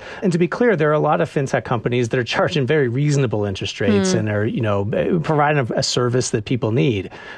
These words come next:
Speaker 1: But, but yeah, it's true. There, there are some banks, uh, here in Utah that are partnering up with a, another fintech company, and they're,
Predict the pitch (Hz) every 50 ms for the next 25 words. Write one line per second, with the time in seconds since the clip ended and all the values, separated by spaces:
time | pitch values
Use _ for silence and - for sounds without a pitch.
0 | - - - 190 254 - - 240 247 240 247 208 151 117 - - - 208 175 143
1 | 127 127 139 143 139 139 - 165 147 147 151 151 147 143 139 - - - - -
2 | - 139 131 127 131 - - - - - 170 170 180 185 151 147 135 131 131 135
3 | 135 131 - - - - 156 123 120 117 - 131 - - 160 170 170 160 160 151
4 | 139 131 - - 110 107 107 104 104 101 104 113 113 101 104 104 - - 160 170
5 | 196 175 156 151 147 131 113 - 123 113 - 104 92 92 92 - - 123 123 123
6 | 127 120 113 104 - - 170 180 175 - - 170 - - - 165 156 143 170 160
7 | 165 160 151 139 120 113 117 123 117 117